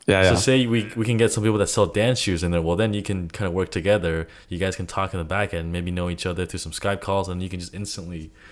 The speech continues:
Speaker 2: you know, cross-pollinate. I think there's extreme value in that, just hanging around the right people. And I think that's what we're trying to build here into something bigger than just two of us, uh, talking on a podcast too.
Speaker 1: Yeah, I mean, even similar things. Like, there was a guy that emailed us. I don't,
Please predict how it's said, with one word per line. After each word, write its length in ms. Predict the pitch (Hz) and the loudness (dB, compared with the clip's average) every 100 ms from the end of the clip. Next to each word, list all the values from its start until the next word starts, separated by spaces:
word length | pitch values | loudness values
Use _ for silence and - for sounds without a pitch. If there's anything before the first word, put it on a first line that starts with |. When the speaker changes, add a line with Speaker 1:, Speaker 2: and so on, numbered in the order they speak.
| - | -14
Speaker 2:
you 80 | - | -8
know, 20 | |
cross-pollinate. 680 | 80 - 101 - 110 101 80 | -4 0 0 2 0 0 -2
I 80 | 80 | -2
think 140 | 92 107 | 0 4
there's 420 | 95 85 - - | 2 0 -10 -12
extreme 420 | 95 - - 123 | -10 -6 -2 0
value 340 | 98 82 80 80 | 0 0 -2 -4
in 80 | 78 | -2
that, 300 | 80 76 - - - | -4 -4 -10 -20 -12
just 180 | - 92 | -4 -4
hanging 240 | 98 95 | -2 -2
around 240 | 87 87 85 | -2 -4 -4
the 100 | 82 | -6
right 220 | 82 67 | -8 -10
people. 380 | - 85 - - | -12 -14 -14 -14
And 140 | 76 78 | -14 -10
I 60 | |
think 140 | 82 92 | -6 -2
that's 160 | 95 | -2
what 80 | 87 | -2
we're 80 | 82 | -4
trying 180 | - 85 | -4 -6
to 80 | 78 | -4
build 240 | 80 82 | -6 -4
here 260 | 78 73 65 - - - | -4 -6 -8 -16 -20 -12
into 160 | - 87 | -6 -4
something 320 | - 90 85 | -2 -4 -4
bigger 320 | 78 92 85 | -4 -4 -4
than 140 | 80 76 | -6 -4
just 320 | 85 - - | -6 -6 -6
two 140 | - | -4
of 120 | 82 78 | -2 -2
us, 300 | 82 - - | -4 -4 -8
uh, 120 | - | -10
talking 260 | - 82 - | -8 -6 -6
on 60 | 76 | -10
a 60 | |
podcast 540 | 65 69 71 - - - | -8 -10 -8 -12 -12 -14
too. 200 | - - | -14 -2
Speaker 1:
Yeah, 320 | - 220 - | 6 6 8
I 60 | 151 | 6
mean, 180 | 196 214 | 8 8
even 240 | 247 262 | 10 8
similar 400 | - 180 196 165 | 8 8 8 8
things. 400 | 120 175 156 104 | 6 6 6 6
Like, 160 | 104 104 | 4 6
there 100 | 135 | 8
was 140 | 139 | 8
a 20 | |
guy 140 | 143 143 | 8 6
that 120 | 135 | 8
emailed 360 | 131 143 127 110 | 8 8 6 6
us. 200 | 104 - | 4 4
I 100 | 123 | 2
don't, 220 | 139 147 | 4 0